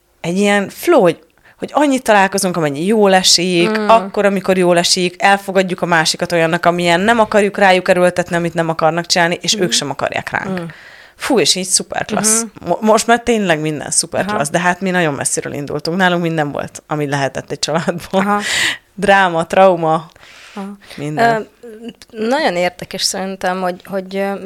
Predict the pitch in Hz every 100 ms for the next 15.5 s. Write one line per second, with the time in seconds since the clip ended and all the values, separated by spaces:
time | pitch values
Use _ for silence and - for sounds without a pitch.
0 | 208 247 208 190 196 190 185 190 - _
1 | _ - 214 226 254 226 214 208 208 -
2 | 202 196 196 - 202 196 196 196 - -
3 | _ _ 208 208 202 202 208 220 190 202
4 | 202 208 202 202 208 208 196 185 185 202
5 | - - 202 202 202 202 202 196 - -
6 | 208 190 196 - - 185 196 - 190 196
7 | 196 196 208 208 202 202 214 214 233 -
8 | 196 208 220 233 196 196 - 202 190 196
9 | 196 196 196 190 - 196 202 240 247 226
10 | 190 196 180 180 - - 214 208 202 190
11 | 196 202 208 196 196 202 202 202 196 202
12 | 185 180 180 185 185 185 185 185 196 -
13 | - - - - - 202 208 208 - -
14 | 208 196 180 202 196 196 190 _ - 185
15 | 190 196 196 196 175